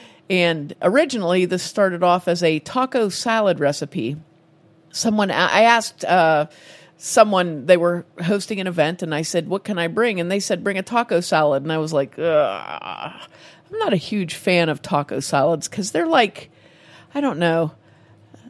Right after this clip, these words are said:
They're, they're like the hodgepodge of foods, you know? Everything is in there. You have,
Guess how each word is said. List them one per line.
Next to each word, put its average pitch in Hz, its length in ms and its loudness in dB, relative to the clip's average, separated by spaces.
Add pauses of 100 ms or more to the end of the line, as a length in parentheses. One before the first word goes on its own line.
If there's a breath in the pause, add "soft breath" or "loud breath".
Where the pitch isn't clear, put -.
They're, 277 220 2
they're 285 200 2
like 277 240 4
the 220 80 2
hodgepodge 196 960 2
of 147 120 0
foods, 160 680 0
you 170 80 -2
know? 160 300 4
Everything 233 520 0
is 185 160 -2
in 180 200 2
there. 175 200 2
You 175 140 4
have, 160 240 2